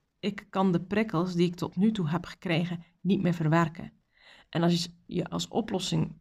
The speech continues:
zou kiezen om dan leuke dingen te gaan doen, zoals een dagje weg, vrienden uitnodigen om te barbecuen, ergens een drankje doen,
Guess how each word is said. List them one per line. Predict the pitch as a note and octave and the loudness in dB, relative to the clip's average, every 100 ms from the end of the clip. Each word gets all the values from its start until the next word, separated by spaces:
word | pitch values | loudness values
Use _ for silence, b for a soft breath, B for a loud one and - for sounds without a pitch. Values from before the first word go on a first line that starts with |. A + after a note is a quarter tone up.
| _ | _
zou | _ - - D3 D3+ - _ _ _ _ | _ -10 -2 0 0 -4 _ _ _ _
kiezen | A#3+ G#3+ E3+ | 2 2 2
om | E3+ | 2
dan | E3 | 4
leuke | E3 E3+ E3 | 4 4 4
dingen | F3+ A3 | 6 4
te | G#3 | 2
gaan | E3 D#3 | -2 0
doen, | D3 D#3+ F3 | 2 4 2
zoals | E3+ C#3+ | 0 0
een | D#3+ | 2
dagje | F3 G#3 | 2 2
weg, | F#3 F3 E3+ - | 6 8 6 4
vrienden | F#3 F#3+ | 4 6
uitnodigen | - D3+ E3 F3 | 6 4 4 4
om | F3 | 2
te | F3 | 4
barbecuen, | E3+ D#3+ - D#3+ D#3+ | 4 4 0 2 2
ergens | - F3 | 2 4
een | G#3+ | 4
drankje | F#3 F3 E3+ E3 | 6 4 4 0
doen, | D#3 D#3 | 0 2